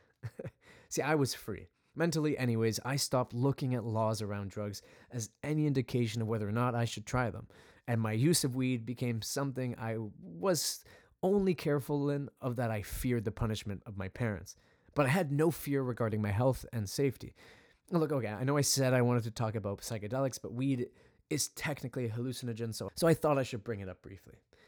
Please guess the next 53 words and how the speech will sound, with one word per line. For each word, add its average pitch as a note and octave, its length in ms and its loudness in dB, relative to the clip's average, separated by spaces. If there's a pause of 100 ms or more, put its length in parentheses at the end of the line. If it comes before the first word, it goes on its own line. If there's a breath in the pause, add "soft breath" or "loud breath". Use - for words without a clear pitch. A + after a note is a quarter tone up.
(140)
Anyways, C3 340 4 (380)
back C3 180 0
to A#2+ 80 -4
the G#2 80 -2
magic. F#2 340 -10 (1080 soft breath)
Okay, C3 120 0
so B2+ 120 -2
hearing G3+ 340 2
a D3+ 60 0
guy A#2 220 0
like A#2+ 220 0
Joe A2 160 0
Rogan G2 360 -2
talk A#2+ 200 0
about A#2 140 0
the A2+ 80 0
wonders A#2+ 420 2
of A2+ 100 0
psychedelic A2+ 580 -2
substances A2 580 -6
like G2 200 -10
D A2+ 160 -4
M A2 120 -2
T A#2 200 -4
and A2 120 0
magic G#2 320 -4
mushrooms B2 480 -4 (480 loud breath)
was D3 300 2
enough D3 260 2
for C#3+ 140 -4
me C3 100 2
to A#2 100 0
be A2+ 120 -2
willing A2+ 500 0
to G#2 140 -6 (200)
try G2+ 300 0
them, F#2 200 -12 (300)
at C#3+ 100 -2
least D3+ 340 0
mushrooms. - 580 -6 (360 loud breath)
Now, D#3 160 6
I D#3+ 60 10
want F#3+ 160 6
to F#3+ 40 4
be E3 100 2
careful A#2+ 440 0
not B2 220 2
to - 80 -6
put A2 160 -6
the G#2 160 -8
onus A#2 400 -2
of G#2 120 -6
my G2+ 320 -2